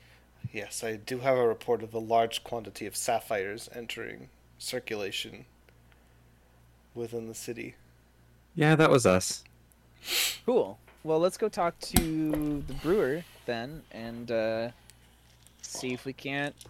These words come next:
Speaker 3: uh, make ourselves useful.
Speaker 2: Absolutely. Get some good firewater out of it. Oh.
Speaker 1: <laughs>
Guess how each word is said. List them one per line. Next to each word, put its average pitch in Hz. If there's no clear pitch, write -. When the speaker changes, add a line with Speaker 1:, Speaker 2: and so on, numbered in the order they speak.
Speaker 3:
uh, 147
make 156
ourselves 185
useful. -
Speaker 2:
Absolutely. 131
Get 127
some 101
good 95
firewater 85
out 82
of 80
it. -
Oh. -
Speaker 1:
<laughs> 208